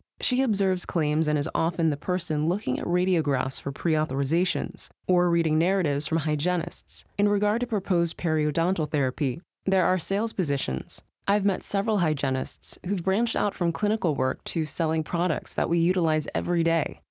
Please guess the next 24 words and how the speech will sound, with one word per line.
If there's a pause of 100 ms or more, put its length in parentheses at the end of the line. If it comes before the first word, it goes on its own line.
They
have
a
great
knowledge
base
for
these
products
because
they
know
what
they
like
and
what
other
hygienists
may
or
may
not
like.